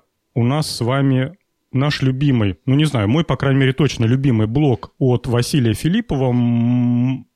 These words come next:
Mail Science. Разродился очередной восхитительной статьей и очередным видео, которое ставит всё на свои места. Я думаю, что если Василий будет в том же духе строчить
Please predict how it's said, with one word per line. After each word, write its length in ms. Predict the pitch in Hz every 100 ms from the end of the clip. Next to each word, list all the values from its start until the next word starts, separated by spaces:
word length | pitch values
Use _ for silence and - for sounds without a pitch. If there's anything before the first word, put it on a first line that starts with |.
| _ -
Mail 260 | 127 131 101
Science. 640 | - 170 214 226 - - _ _ _ - - - - - - _ _ _ _ -
Разродился 680 | 120 120 135 156 147 -
очередной 520 | 113 139 147 156 120 98
восхитительной 640 | 110 - 127 127 117 113
статьей 640 | - 123 - 170 202 202
и 580 | - 131 113 110 107 110 165 170
очередным 580 | 156 - 123 131 143 123
видео, 460 | 107 139 196 175 156
которое 500 | 127 - 135 127 123
ставит 400 | - 139 127 120
всё 160 | -
на 80 | 123
свои 220 | 117 120
места. 500 | 117 123 - 120 117 123
Я 180 | 123 175
думаю, 220 | 175 151
что 420 | - 151 143 151 _ _ _ -
если 300 | 127 - 123
Василий 600 | 131 - 151 127 120 123 -
будет 360 | 123 135 127 -
в 120 | -
том 220 | 147 135
же 160 | 120 123
духе 320 | 143 135 113
строчить 640 | - 123 135 135 113 -